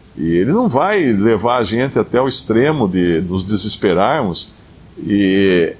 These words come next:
e não vai também tirar aquela, aquele último fôlego que a gente possa ter.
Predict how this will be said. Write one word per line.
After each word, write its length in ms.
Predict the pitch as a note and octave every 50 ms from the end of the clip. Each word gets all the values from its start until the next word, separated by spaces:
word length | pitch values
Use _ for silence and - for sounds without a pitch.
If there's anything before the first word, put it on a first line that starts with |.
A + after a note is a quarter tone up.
| - - -
e 100 | B2 B2
não 220 | A#2 B2+ C#3 C#3+
vai 240 | A2+ C#3 C#3+ E3 F3+
também 340 | F3+ D3+ B2+ B2+ C3 B2+ B2
tirar 400 | A2+ - - A#2 A2 A#2+ B2+ B2
aquela, 520 | A#2 - - B2+ A#2 A#2 A2 G2 F2 D2+ - - - - - - - - - - - - - -
aquele 360 | - - - - D3 C#3+ C#3+
último 340 | C#3+ D#3+ F#3 F3+ F3+ E3 D3+
fôlego 560 | - - - D3 E3 F#3+ F#3 E3 C3 A2+ G#2
que 80 | - A#2
a 40 |
gente 180 | G#2+ A#2 A2+ -
possa 320 | - A2+ G#2+ - - G#2+
ter. 260 | F#2+ - A2+ F#2+ F2